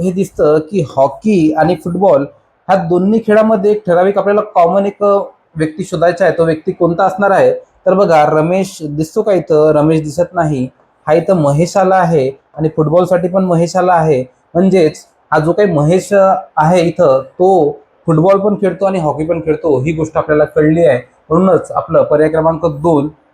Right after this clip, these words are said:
इथं बरोबर येईल विद्यार्थी मित्रांनो. ठीक आहे, ही झाली आपली कॉमन पद्धत. ठीक आहे, म्हणजे आपण ह्या पद्धतीनं ही जी काही मांडणी आहे, ही मांडणी आपल्याला करता आली पाहिजे,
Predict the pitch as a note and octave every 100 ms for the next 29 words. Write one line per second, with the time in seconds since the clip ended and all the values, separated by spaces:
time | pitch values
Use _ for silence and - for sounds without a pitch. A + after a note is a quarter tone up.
0 | - C3 E3 B2+ B2 A#2 A2+ A2 G#2 G2
1 | G2+ G2+ G2+ G2 G2 - B3 D#3+ - _
2 | - F#3+ F#3 F#3 E3+ F#3+ G3+ C3+ A#2 A#2+
3 | - G2 - - _ - B3+ D4+ D3 D3
4 | E3+ D3 F#3 E3 D#3+ E3 D#3+ E3+ E3+ D#3
5 | D3 D#3 D#3 C3 B2+ E3 D#3+ D3+ C#3+ _
6 | - D#3+ C#3 D#3 C#3+ D#3 D#3+ D#3+ A#2+ A#2
7 | A2 G#2+ G#2 -